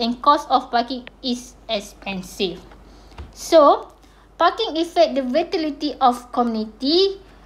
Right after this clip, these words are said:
commercial and business center, transit system and airport. Sufficient parking is important when making a trip for s-, social visit, to keep business alive, to facilitate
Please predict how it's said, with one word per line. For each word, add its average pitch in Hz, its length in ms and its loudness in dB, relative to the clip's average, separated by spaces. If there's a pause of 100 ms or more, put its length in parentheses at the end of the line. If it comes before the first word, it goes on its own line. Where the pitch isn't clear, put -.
(560)
commercial 247 720 4 (160)
and 247 160 2
business 247 400 -2
center, 240 800 0 (320)
transit 247 400 -2
system 240 480 -2
and 214 240 -8
airport. 214 480 -2 (720)
Sufficient 392 800 0
parking 311 400 0
is 311 240 -4 (160)
important 277 720 0
when 233 240 0
making 247 400 0
a 233 80 -4
trip 262 400 -4
for 165 160 -2
s-, - 240 -12 (320)
social 254 480 2
visit, 262 800 0
to 226 160 -6
keep - 240 -4
business 233 560 -4
alive, 302 480 4 (160)
to 233 80 -14
facilitate 254 720 -2